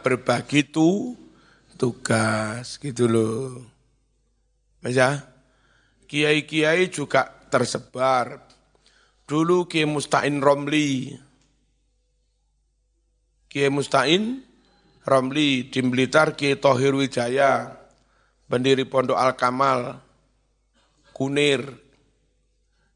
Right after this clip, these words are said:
terus Kiai Mustain Romli Rejoso, itu membackup menjadi pengurus Golkar Jawa Timur. Dilanjutkan Kiai As'ad Umar.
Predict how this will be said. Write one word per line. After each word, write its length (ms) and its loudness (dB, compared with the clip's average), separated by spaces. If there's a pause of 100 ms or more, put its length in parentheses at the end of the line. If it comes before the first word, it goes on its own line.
terus 320 -6
Kiai 160 2
Mustain 480 2
Romli 640 0 (240)
Rejoso, 880 -2 (1120)
itu 640 -2 (160)
membackup 880 0
menjadi 640 0
pengurus 560 0
Golkar 480 2
Jawa 320 0
Timur. 640 -8 (800)
Dilanjutkan 800 -2
Kiai 240 -2
As'ad 480 -4
Umar. 560 0